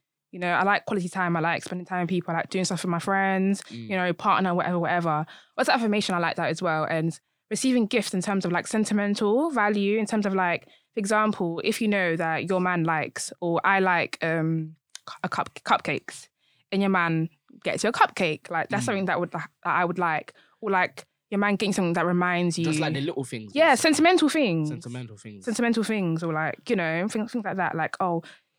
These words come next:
Speaker 1: she liked this book. Let me get the, let, let me get her the book." You know,
Speaker 2: Yeah.
Speaker 1: things like that.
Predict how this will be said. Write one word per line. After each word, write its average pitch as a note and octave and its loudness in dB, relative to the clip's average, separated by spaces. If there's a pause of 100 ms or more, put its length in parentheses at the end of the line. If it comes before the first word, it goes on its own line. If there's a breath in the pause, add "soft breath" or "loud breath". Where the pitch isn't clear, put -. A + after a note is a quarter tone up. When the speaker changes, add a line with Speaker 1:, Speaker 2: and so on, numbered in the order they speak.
(160)
Speaker 1:
she - -4
liked A3+ 2
this A#3 0
book. - -2
Let A3 0
me A3 -2
get - -2
the, F#3+ -2 (140)
let, - -12
let G#3+ -2
me A3+ 2
get G3+ 0
her G#3 -2
the G3+ -2
book." A#3 -2
You F#3+ -6
know, F#3 0
Speaker 2:
Yeah. G#3 2
Speaker 1:
things B3+ 2
like G#3+ 2
that. F3 2